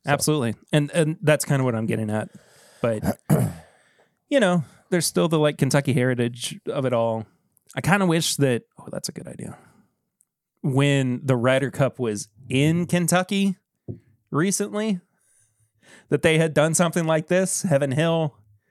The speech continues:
Speaker 2: what are you doing? <laughs>
Speaker 1: Ryder. I want a toasted rye.
Speaker 2: Um. Anyway, I,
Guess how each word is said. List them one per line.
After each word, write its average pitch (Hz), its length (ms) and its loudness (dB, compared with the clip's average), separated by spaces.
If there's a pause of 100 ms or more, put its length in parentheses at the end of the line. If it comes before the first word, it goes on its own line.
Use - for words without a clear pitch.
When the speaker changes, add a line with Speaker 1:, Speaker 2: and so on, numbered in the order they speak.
(760)
Speaker 2:
what 110 180 0
are 110 60 0
you 107 200 0
doing? 175 500 2 (480)
<laughs> - 400 0
Speaker 1:
Ryder. 104 1120 2
I 101 100 4
want 214 300 4
a 170 100 -6
toasted 160 440 2
rye. 87 600 -2 (480)
Speaker 2:
Um. 127 540 2 (960)
Anyway, 90 420 0 (560)
I, 147 380 0